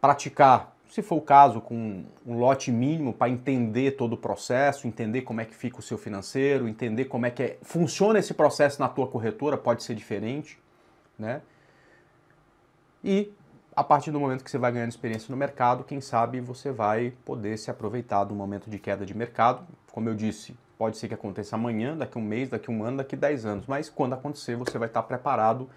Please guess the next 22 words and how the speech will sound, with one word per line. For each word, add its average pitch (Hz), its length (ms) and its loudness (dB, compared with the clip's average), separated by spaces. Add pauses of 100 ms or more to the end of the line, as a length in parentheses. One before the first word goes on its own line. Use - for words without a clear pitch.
(360)
não 131 200 0
só 120 280 6
pra - 160 -4
saber 123 340 0
sair 120 360 2
das 110 220 -2
compras 104 380 -6
na 104 60 -4
hora 113 160 -2
certa, 110 500 -4 (360)
mas 104 180 -6
como 107 220 -8
também 104 400 -4
pra 110 180 -6
especular 104 500 -4
com 110 100 -4
a 107 40 -2
queda 92 240 -8
de 95 80 -8
mercado, 90 380 -6 (320)
tá 113 100 0
bom? 147 260 8